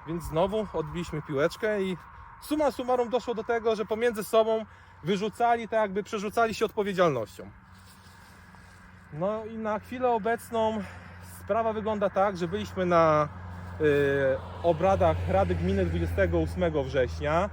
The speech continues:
Tam dzięki pomocy radnym studium zostało zatrzymane. No i tak naprawdę mamy w chwili obecnej konflikt. Konflikt Rady Gminy, bo Rada Gmina wyłączyła wszystkie, cały ten teren,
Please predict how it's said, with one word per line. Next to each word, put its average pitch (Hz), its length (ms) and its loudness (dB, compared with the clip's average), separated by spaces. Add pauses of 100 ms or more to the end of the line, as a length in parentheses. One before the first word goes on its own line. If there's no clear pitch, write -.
(460)
Tam 196 200 4
dzięki 196 300 -4
pomocy 190 420 2
radnym 170 540 4 (240)
studium 214 420 -4
zostało 190 380 4
zatrzymane. 156 760 0 (1500)
No 170 320 2 (180)
i 185 80 -6
tak - 160 0
naprawdę 220 380 2
mamy 240 220 0
w - 40 -6
chwili 226 180 -6
obecnej 233 380 0
konflikt. 135 540 -2 (580)
Konflikt 214 640 2
Rady 196 340 2
Gminy, 175 580 2 (320)
bo 147 440 8
Rada 175 200 4
Gmina 185 280 0
wyłączyła 190 460 0
wszystkie, 180 540 -4
cały 202 300 0
ten 135 160 -6
teren, 135 380 0